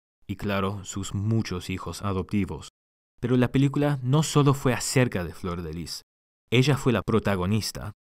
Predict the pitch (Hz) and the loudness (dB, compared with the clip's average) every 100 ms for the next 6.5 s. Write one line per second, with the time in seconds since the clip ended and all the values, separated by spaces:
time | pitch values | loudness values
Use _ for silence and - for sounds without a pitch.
0 | _ 107 92 90 92 110 120 131 151 101 | _ -6 -6 -8 -6 -2 -2 -2 -2 -4
1 | 92 82 98 - - 104 - _ _ _ | -4 -6 -6 -8 -10 -14 -20 _ _ _
2 | _ - 92 87 120 - 139 101 95 90 | _ -8 -6 0 0 2 0 0 0 -2
3 | 98 95 95 117 123 143 151 143 98 95 | -4 -2 2 2 0 -2 -4 -4 -4 -2
4 | 95 - 90 98 117 135 143 - - - | -2 -2 0 4 4 2 0 -2 -6 -4
5 | 104 110 123 107 90 82 90 90 87 90 | -2 -2 -4 -4 -6 -4 -4 -2 -4 -4
6 | 92 67 58 - | -4 -6 -10 -14